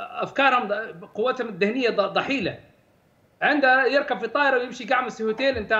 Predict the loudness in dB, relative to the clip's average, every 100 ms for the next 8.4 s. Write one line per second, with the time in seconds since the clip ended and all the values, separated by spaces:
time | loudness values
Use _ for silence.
0 | 2 0 0 0 2 0 -2 -4 -2 0
1 | 0 -4 -6 -4 -4 -6 -12 _ -6 -2
2 | 0 0 -2 2 2 0 -2 -2 0 2
3 | 2 2 4 4 2 -2 -10 -20 _ _
4 | _ _ _ _ _ -4 0 4 4 2
5 | -4 -2 0 0 2 2 2 0 0 4
6 | 6 4 2 4 2 2 -2 -2 -2 -2
7 | -2 0 0 0 -4 -4 -4 -4 0 0
8 | 2 2 2 -2